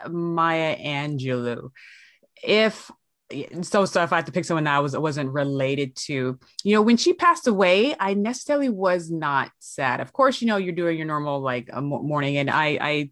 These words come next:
I met her once. I have a signed book from, from her, but of course I didn't, I don't have a close relationship with her, but I really admire her because I share that, because I want people to understand that that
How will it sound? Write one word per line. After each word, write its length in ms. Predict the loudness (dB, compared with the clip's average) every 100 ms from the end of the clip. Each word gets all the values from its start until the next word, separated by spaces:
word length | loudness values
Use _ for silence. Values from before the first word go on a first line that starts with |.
| -6
I 260 | -2 -2 -2
met 180 | -2 0
her 100 | 0
once. 280 | 0 -2 0
I 80 | 0
have 300 | 0 0 -2
a 120 | -4
signed 340 | -4 -6 -4
book 220 | -4 -4 -4
from, 160 | -6
from 160 | -4 -2
her, 140 | 0
but 120 | 0
of 80 | -2
course 220 | -2 -4
I 60 | -2
didn't, 180 | -4 -2
I 60 |
don't 140 | -2 0
have 100 | -2
a 60 |
close 280 | -4 -4 -4
relationship 380 | -6 -6 -8 -12 -16 -18 -2
with 240 | 0 2
her, 260 | 4 2 0 -14 -20 -12
but 340 | -2 2 2 -2 -4
I 380 | 2 4 4 2 -2 -14 -10
really 300 | 0 2 4
admire 340 | 4 4 2 2
her 180 | 0
because 400 | 0 -2 -2 -2 -2
I 100 | -6
share 460 | -6 -2 2 2 2
that, 300 | 0 0 -6 -16 -10
because 400 | -8 0 0 0
I 140 | 0
want 220 | 2 0
people 160 | 2 0
to 40 |
understand 340 | 0 -2 -4 -2
that 220 | -4 -2
that 380 | 2 2 2